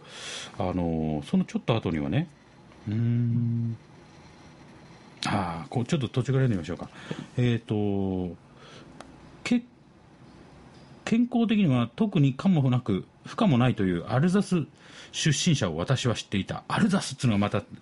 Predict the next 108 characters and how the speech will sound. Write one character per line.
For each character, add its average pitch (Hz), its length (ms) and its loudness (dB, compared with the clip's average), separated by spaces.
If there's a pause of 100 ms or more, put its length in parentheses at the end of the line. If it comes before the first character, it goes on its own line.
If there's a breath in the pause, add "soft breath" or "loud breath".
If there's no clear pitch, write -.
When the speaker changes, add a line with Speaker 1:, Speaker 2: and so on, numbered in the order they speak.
(100)
Speaker 2:
ど 123 160 2
こ 107 140 -4
か 87 320 -4
ち - 80 -12
ょ - 20 -6
っ - 20 -6
と 92 60 -4
調 131 180 2
べ 117 80 2
て 95 60 -6
み 87 80 -2
る - 60 -6
必 135 360 -2
要 117 120 2
が 104 60 2
あ - 40 2
り 104 40 2
ま 104 100 2
す - 80 -4
け - 80 -4
ど。 - 80 -6
Speaker 1:
<laughs> - 340 -12
あ - 20 -4
ー、 - 0 -
ア - 40 -4
ル 196 80 -2
ザ 175 100 -2
ス - 140 -6
は、 107 540 -4
え - 40 -8
ー、 117 60 2
Speaker 2:
う - 180 0
ん。 - 40 -16
Speaker 1:
結 - 160 -14
構 110 140 -6
有 110 160 -2
名 104 160 -4
な、 104 160 -4
な - 120 -8
ん - 20 -6
て - 60 -6
い - 20 -6
う - 100 -4
ん - 20 -10
で - 160 -6
す - 100 -12
か、 - 80 -12
Speaker 2:
う - 20 -14
ん。 - 20 -14 (100)
Speaker 1:
国 - 140 -2 (640)
境 185 180 -6
の 170 400 -2
町 151 440 -4
と - 120 -8
い 123 60 -6
う 117 40 -8
か、 147 160 -10
あ 120 40 -6
の、 117 220 -6 (340 loud breath)
Speaker 2:
ス - 200 2
イ 269 60 2
ス - 100 -8
と 117 100 4
の 90 80 2
国 95 140 -6
境 92 140 -2
か 90 100 -2
な、 76 100 -2
こ - 100 -10 (160)
れ。 - 100 -8
近 147 260 2
い - 40 2
し - 160 -8
ね。 - 140 -8 (480)
Speaker 1:
そ - 60 -6
う。 - 20 -
こ - 40 -2
れ - 140 -2
は - 580 -4
ド 156 200 0
イ 440 40 -2
ツ - 120 -4
じ 113 60 0
ゃ - 20 -2
な 101 80 -2
か 101 80 -4
っ - 20 -4
た - 60 -8
で 104 80 -4
し - 100 -12
た - 60 -8
っ - 20 -8
け？ 156 80 2
Speaker 2:
あ、 - 40 -2
こ - 120 2
っ - 20 2
ち 285 60 0
は - 60 2
ド 170 120 4
イ 196 60 4
ツ - 100 0
の 110 80 4
方 90 120 0
な 80 80 2
ん 73 60 -2
で - 40 -4
す - 80 -8
か。 - 80 -8